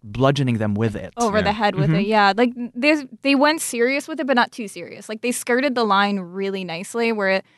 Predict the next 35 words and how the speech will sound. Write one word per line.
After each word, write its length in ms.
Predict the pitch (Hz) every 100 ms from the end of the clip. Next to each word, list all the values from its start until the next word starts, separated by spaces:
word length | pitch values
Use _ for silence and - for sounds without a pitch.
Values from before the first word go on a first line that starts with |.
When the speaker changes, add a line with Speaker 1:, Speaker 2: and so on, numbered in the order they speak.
| _
Speaker 2:
they 80 | 233
used 260 | 240 285 277
all 80 | 226
those 180 | 208
heavy 280 | - 233 208
themes 340 | 208 202 226 247
but 160 | 202
made 160 | 202 208
it 180 | - -
work. 360 | 185 320 - _ _ _ 226
And 140 | 226
they 80 | 226
made 380 | 220 226 220 -
comic 260 | 208 214
books, 160 | 220 214
I 80 | 220
think, 180 | 233 -
palpable 460 | 196 214 208 214
to, 320 | 208 240 220
like, 180 | 214 196 185
a 100 | 190 196
mainstream 460 | 190 190 - 208 180
audience. 480 | 233 269 - 247 -
Speaker 3:
And 120 | 147
I 40 |
think 220 | 156 202 180
it's 160 | -
the 100 | -
human 380 | 113 123 117 104
element, 340 | 98 95 92
too. 160 | - 131
I 40 |
mean, 120 | 123 123
that's, 220 | 123
Speaker 2:
Yeah. 60 | 123